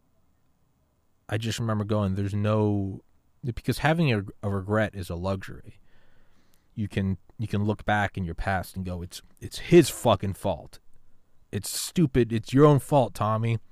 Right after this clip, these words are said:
'cause there's someone to yell at. There's someone to get angry at. And it gives you an outlet. There's someone to blame. "It's his fucking fault. You know, the domino before me knocked me over."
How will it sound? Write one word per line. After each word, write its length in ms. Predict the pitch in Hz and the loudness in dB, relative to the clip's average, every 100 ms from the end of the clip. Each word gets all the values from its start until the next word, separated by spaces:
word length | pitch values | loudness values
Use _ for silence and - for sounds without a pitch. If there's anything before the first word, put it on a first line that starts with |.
| - - - - | -20 -20 -20 -6
'cause 180 | 117 104 | -2 0
there's 140 | 107 | 0
someone 380 | - 123 120 107 | 0 0 2 -2
to 160 | - 98 | -4 -6
yell 380 | 90 95 92 71 | -4 -4 -4 -8
at. 160 | - - | -14 -14
There's 220 | - 95 | -10 -6
someone 260 | - 104 104 | -2 0 0
to 40 | |
get 140 | 92 | -2
angry 400 | 87 87 87 78 | -2 -2 -4 -8
at. 160 | 78 - _ - _ _ _ _ _ _ _ _ _ _ _ _ - - - | -14 -18 _ -20 _ _ _ _ _ _ _ _ _ _ _ _ -20 -20 -6
And 100 | 101 | -4
it 60 | |
gives 200 | 107 101 | -2 0
you 120 | 98 | 2
an 60 | 90 | 2
outlet. 400 | 87 85 - - _ - _ | 0 -2 -8 -20 _ -20 _
There's 180 | - 90 | -10 -8
someone 340 | - 107 101 98 | -2 -2 0 -2
to 80 | 92 | -6
blame. 360 | 92 90 85 | -6 -6 -6
"It's 140 | 101 - | -10 -4
his 220 | 143 120 | -2 -2
fucking 420 | - 110 101 101 | -4 -8 -6 -8
fault. 460 | - 92 87 - - - - - - - - - - - - - | -8 -8 -10 -14 -20 -20 -20 -20 -20 -20 -20 -20 -20 -20 -20 -12
You 100 | - | -4
know, 280 | 92 92 92 107 | -2 0 -2 -2
the 100 | 104 | -4
domino 440 | 101 120 127 117 | 0 4 6 4
before 340 | 101 - 123 120 | 4 0 2 4
me 120 | 107 | 4
knocked 300 | 101 95 - | 0 -4 -4
me 140 | 113 | 0
over." 440 | 104 85 - - | 0 -2 -8 -16